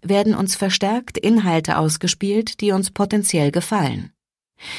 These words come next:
Wir landen also in Filterblasen und Echokammern, die uns immer mehr polierte Fassaden aus dem vermeintlichen Alltag anderer zeigen und bei uns Gefühle der Isolation und Unzulänglichkeit auslösen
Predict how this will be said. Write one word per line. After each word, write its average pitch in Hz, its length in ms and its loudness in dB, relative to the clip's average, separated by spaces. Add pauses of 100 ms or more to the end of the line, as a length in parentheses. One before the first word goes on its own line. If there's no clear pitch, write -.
(180)
Wir 196 100 4
landen 196 380 4
also 156 380 2
in 147 200 0
Filterblasen 165 920 2
und - 280 -4
Echokammern, 151 680 2 (300)
die 196 80 0
uns 196 160 2
immer 240 280 2
mehr 185 240 2
polierte 165 520 0
Fassaden 156 640 2
aus 123 220 -2
dem 127 160 -2
vermeintlichen 156 680 -2
Alltag 156 480 0
anderer 170 400 2
zeigen 147 400 2 (340)
und 185 180 0
bei 190 140 0
uns 185 220 -4
Gefühle 185 520 -2
der 196 220 0
Isolation 156 800 0
und 214 260 -2
Unzulänglichkeit 131 960 0
auslösen 147 640 2